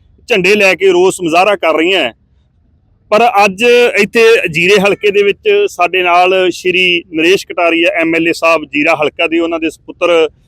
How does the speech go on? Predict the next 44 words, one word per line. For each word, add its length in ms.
ਸ਼ੰਕਰ 360
ਕਟਾਰੀਆ 360
ਸਾਡੇ 260
ਨਾਲ 260
ਨੇ। 180
ਕਿਸਾਨ 440
ਜਥੇਬੰਦੀਆਂ 480
ਨੇ 80
ਮੰਗ 280
ਪੱਤਰ 360
ਦਿੱਤਾ 260
ਹੈ, 140
ਕਿਉਂਕਿ 320
ਪਿਛਲੇ 680
ਸਮੇਂ 340
ਦੇ 100
ਵਿੱਚ 180
ਆਪਾਂ 240
ਵੇਖਦੇ 420
ਹਾਂ 120
ਦੋ 320
ਹਜ਼ਾਰ 300
ਬਾਈ 260
ਦੇ 140
ਵਿੱਚ 280
ਮੋਦੀ 300
ਸਾਹਿਬ 200
ਪੰਜਾਬ 320
ਫੇਰੀ 260
ਤੇ 160
ਆਉਂਦੇ 300
ਨੇ 100
ਫਿਰੋਜ਼ਪੁਰ, 640
ਦੂਰੋਂ 340
ਹੀ 60
ਦੋ 200
ਚਾਰ 200
ਕਿਲੋਮੀਟਰ 520
ਤੋਂ 160
ਪਿੱਛੋਂ 360
ਹੀ 80
ਮੁੜ 180
ਜਾਂਦੇ 320
ਨੇ 200